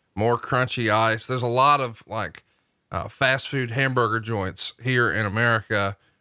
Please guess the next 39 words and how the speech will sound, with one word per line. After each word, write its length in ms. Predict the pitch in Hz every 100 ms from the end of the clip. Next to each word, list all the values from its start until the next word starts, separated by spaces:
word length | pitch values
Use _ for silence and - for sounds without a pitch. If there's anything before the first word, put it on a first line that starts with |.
| _
where 160 | 127
they 140 | 127 127
just 260 | 127 165 -
sell 580 | - 175 160 120 117 -
bags 480 | 110 147 175 156
of 180 | 143 131
this 200 | 139 139
ice. 440 | 135 143 95 - -
Yes, 240 | 123 151
they 120 | -
still 260 | 117 - 135
sell 240 | - 131
hamburgers 640 | 110 139 139 113 104 104 113
and 120 | 113
they 60 | 110
sell 280 | - 110 113
milkshakes 800 | 92 110 113 - 107 107 -
and 180 | 101 98
tater 240 | - 113 101
tots 400 | - 98 95 -
and 100 | 104
hot 200 | 107 95
dogs 320 | 95 98 101
and 120 | 104
whatever 300 | 110 107 92
the 120 | 80
hell. 260 | 104 90 98 _ _ _ _ _ _
Uh, 240 | - 104 87 90 117
but 200 | 147 107
people 320 | 208 220 185
will 140 | 147
just 260 | 139 139 156
straight 320 | - 160 151
up 220 | 147 135 117
buy 240 | 139 143
the 160 | 123 123
ice, 380 | 131 101 104
and 80 | 127
it's 200 | 113 -